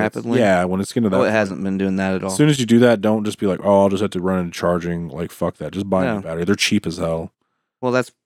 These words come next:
Speaker 1: Like, they're really
Speaker 2: likely
Speaker 1: cheap.
Speaker 2: what I'd end up doing.
Speaker 1: Like, I didn't realize how cheap they were until that one bulged, and I was like, "I need one."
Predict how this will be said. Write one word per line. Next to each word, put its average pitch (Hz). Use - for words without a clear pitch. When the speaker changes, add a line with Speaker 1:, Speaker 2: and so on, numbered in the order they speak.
Speaker 1:
Like, 95
they're 104
really 101
Speaker 2:
likely 107
Speaker 1:
cheap. 107
Speaker 2:
what 107
I'd 104
end 101
up 95
doing. 101
Speaker 1:
Like, 110
I 131
didn't 147
realize 107
how 101
cheap -
they 98
were 92
until 95
that 92
one 98
bulged, 95
and 90
I 87
was 87
like, 90
"I 92
need 95
one." 87